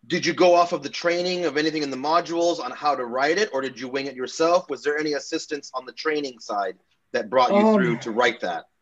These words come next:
Speaker 2: Yeah, I mean, like, there definitely was, like, I mean, like, there wasn't, like, exactly, uh,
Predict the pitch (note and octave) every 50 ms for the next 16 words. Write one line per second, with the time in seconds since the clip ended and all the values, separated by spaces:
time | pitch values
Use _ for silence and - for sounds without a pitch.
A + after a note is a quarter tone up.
0 | _ _ _ _ _ _ _ _ _ _ - D#3 D#3 F#3 G#3 A3 A3 G#3 G#3 G3+
1 | F3 D#3 D#3+ D#3+ D3+ C#3 D#3 C3+ C3+ D3 C#3+ D3+ F#3 F3+ C#3 B2+ B2+ B2 A#2 A#2+
2 | B2+ A#2 - - C3+ C3 C3 B2+ A#2+ A#2+ _ - C3 A#2+ A2+ A#2 A#2+ A#2+ C#3 D#3
3 | - C#3+ C#3+ C3 C3+ A#2+ A#2 B2 A#2 A2 A2 - - A2+ A2 A2 A2 G#2+ G#2 G2+
4 | G2+ G2 F#2+